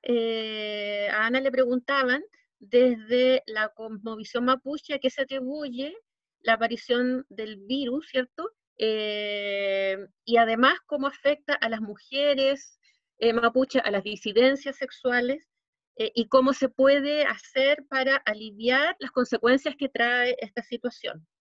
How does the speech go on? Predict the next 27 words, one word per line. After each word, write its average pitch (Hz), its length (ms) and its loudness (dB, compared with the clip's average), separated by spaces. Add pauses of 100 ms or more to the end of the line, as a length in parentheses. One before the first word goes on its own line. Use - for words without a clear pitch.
(1040)
Em, 202 1300 -2 (100)
y 302 240 6 (120)
además 262 440 0
preguntan 233 580 0
si 240 200 -6
es 233 120 -4
que 254 140 -4
las 226 140 -4
políticas, 240 420 -4
planes 226 260 -6
y 240 80 -2
programas 214 520 -4
se - 80 -10
han 185 60 -6
hecho 180 180 -6
cargo 190 320 2
además 165 320 -2
de 175 60 -6
estas 170 200 -18
afectaciones. 165 580 -20 (1160)
Eh, 220 160 0
Andrés, 220 920 -2
eh, 220 960 -2
se 233 220 -6
le 226 100 -2
pregunta, 277 1000 -2
eh, 214 760 -6